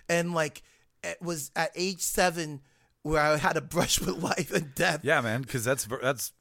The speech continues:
Speaker 2: vertical.
Speaker 1: Oh,
Speaker 2: That's,
Speaker 1: v-,
Speaker 2: that's
Speaker 1: yeah.
Speaker 2: some serious damage there.
Speaker 1: Yeah, and I got lucky because there's, like, this thing called a hematoma, which is a collection of blood. And I hate to be, I hate to tell this story like this, but it's real. And, like, a seven-year-old had to experience this.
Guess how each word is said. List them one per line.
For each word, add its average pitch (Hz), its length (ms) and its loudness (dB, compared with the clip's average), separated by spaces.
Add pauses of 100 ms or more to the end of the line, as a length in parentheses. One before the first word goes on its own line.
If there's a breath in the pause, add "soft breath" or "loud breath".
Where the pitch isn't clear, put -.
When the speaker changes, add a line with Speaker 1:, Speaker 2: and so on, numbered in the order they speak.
(200)
Speaker 2:
vertical. 113 560 0
Speaker 1:
Oh, 269 120 12
Speaker 2:
That's, 175 260 0
Speaker 1:
v-, 190 100 0
Speaker 2:
that's 214 40 6
Speaker 1:
yeah. 254 180 10
Speaker 2:
some 139 140 0
serious 135 400 -4
damage 131 420 -8
there. 147 160 -8
Speaker 1:
Yeah, 262 320 6
and 196 100 2
I 214 100 4
got 240 280 2
lucky 214 440 -4
because 170 420 -8
there's, 165 200 -8
like, 175 160 -6
this 175 140 -6
thing 208 240 -8
called 180 180 -8
a 165 40 -10
hematoma, 180 760 -8
which 156 140 -12
is 139 80 -14
a 151 40 -12
collection 160 460 -12
of 143 80 -14
blood. 165 180 -2
And 175 80 2
I 190 40 4
hate 190 120 2
to 185 60 -10
be, 160 240 -8 (1120 loud breath)
I 196 80 12
hate 226 80 10
to 220 80 8
tell 226 240 12
this 202 160 4
story 226 360 10
like 160 160 0
this, 151 120 -6
but 190 120 0
it's 156 180 -2
real. 156 440 -2
And, 160 140 -6
like, 160 180 -4 (260 loud breath)
a - 40 -6
seven-year-old 226 500 0
had 180 140 0
to 180 60 -8
experience 214 560 -6
this. 151 120 -10